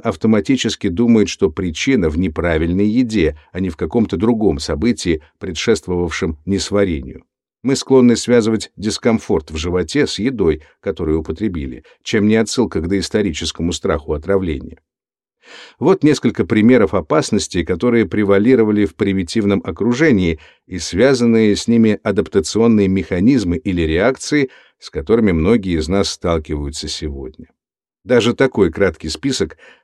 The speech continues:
позволяет понять происхождение многих страхов, относящихся к изолированным фобиям. Они символизируют угрозы, которые преобладали в примитивном окружении доисторического человека.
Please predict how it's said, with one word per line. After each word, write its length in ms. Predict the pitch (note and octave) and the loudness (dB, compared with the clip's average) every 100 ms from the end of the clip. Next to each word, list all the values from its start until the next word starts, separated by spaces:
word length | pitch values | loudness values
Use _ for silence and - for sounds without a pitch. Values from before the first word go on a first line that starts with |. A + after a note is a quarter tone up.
| - | -10
позволяет 560 | A#2+ B2 D3+ C#3+ B2+ | -2 2 4 4 2
понять 400 | A#2 G#2 C3 B2 | 2 4 4 2
происхождение 800 | - G#2+ F#2+ G2 E2+ D#2+ C3 G2 | -2 -2 0 0 0 2 2 4
многих 380 | F#2 G#2+ F#2 E2+ | 2 0 -2 -6
страхов, 500 | - - D3 - E2 | -2 0 0 -2 -6
относящихся 880 | D#2 E2+ D#2 C3 C3 G#2 - A2 G2 _ _ | -4 -4 0 0 0 -4 -4 -2 -2 _ _
к 100 | B2 | -4
изолированным 680 | G2+ F2+ A2 B2 F#2+ F2+ D#2 | 0 2 4 2 2 -2 -4
фобиям. 540 | - D#2 B1 G#1+ - _ _ _ _ _ | -4 -6 -6 -14 -18 _ _ _ _ _
Они 200 | G#2 D3 | 0 0
символизируют 800 | D3+ D3 A#2 A#2 G#2+ C3+ C3 G#2+ | 2 2 4 4 4 4 4 2
угрозы, 480 | G2+ G2 D3+ C#3 F2 | 0 2 4 4 0
которые 420 | F2+ E2 C3 B2+ | -4 2 4 4
преобладали 720 | F2+ A2+ A2 G2+ F#2+ A#2+ C3 G#2+ | 2 2 2 2 2 4 4 2
в 100 | - | 0
примитивном 640 | A2 A2 F#2+ C3 A2+ G#2+ | 2 2 2 0 2 4
окружении 580 | G2+ F2+ F2 B2+ A#2+ F2+ | 2 -2 0 0 2 0
доисторического 920 | D#2+ F2 - F#2+ A2 A2+ G2+ - F2 | 0 -2 -2 -2 -2 -2 -6 -6 -6
человека. 600 | E2+ F2+ E2+ D2+ C2 _ | -6 -6 -4 -6 -10 _